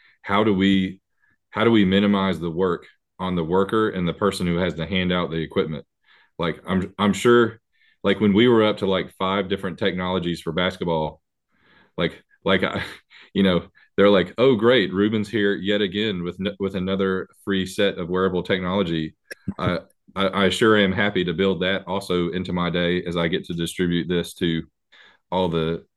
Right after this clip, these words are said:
all the student athletes, right? So it's the same challenge with the industry, but now, right, w-, one of our employers in the state has twenty thousand employees. So we're, we're complaining about fifteen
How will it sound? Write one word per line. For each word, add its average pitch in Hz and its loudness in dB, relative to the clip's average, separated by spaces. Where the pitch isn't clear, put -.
all 95 0
the 87 0
student 87 0
athletes, 87 -2
right? 85 -2
So 92 0
it's 92 -4
the 92 0
same 104 2
challenge 104 0
with 87 -4
the 87 -4
industry, 98 -4
but 82 -6
now, 92 -2
right, 95 0
w-, 110 4
one 107 4
of 117 4
our 98 4
employers 107 2
in 98 -2
the 92 -2
state 110 -2
has 85 -6
twenty 120 -2
thousand 104 0
employees. 82 -4
So 95 4
we're, 104 4
we're 101 2
complaining 98 0
about 90 -4
fifteen 101 -2